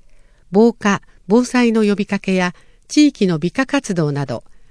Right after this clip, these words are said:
社会のためになる活動をしています。小学生から中学生まで入団できます。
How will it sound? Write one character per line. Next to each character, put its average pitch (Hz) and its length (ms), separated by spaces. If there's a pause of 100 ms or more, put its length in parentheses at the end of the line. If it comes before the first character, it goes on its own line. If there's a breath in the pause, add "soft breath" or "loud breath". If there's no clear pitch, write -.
(120)
社 269 200
会 262 220
の 190 120
た 196 160
め 226 120
に 214 120
な 175 120
る 151 100
活 151 280
動 160 180
を 147 80
し - 100
て - 120
い 143 100
ま 127 120
す。 - 240 (1000)
小 285 240
学 294 200
生 196 220
か 180 100
ら 175 140
中 269 240
学 302 180
生 170 220
ま 143 120
で 117 220
入 175 240
団 165 220
で 139 100
き 127 140
ま 113 100
す。 - 220